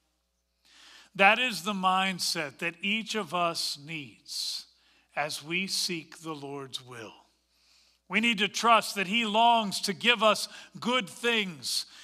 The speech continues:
And the question that each of us must ask is not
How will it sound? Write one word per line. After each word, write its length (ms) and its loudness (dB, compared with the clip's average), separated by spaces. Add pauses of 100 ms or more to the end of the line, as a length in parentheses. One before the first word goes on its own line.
(180)
And 120 2
the 60 2
question 520 4
that 200 4
each 240 4
of 120 2
us 200 4
must 360 4
ask 360 6
is 180 -2
not 420 6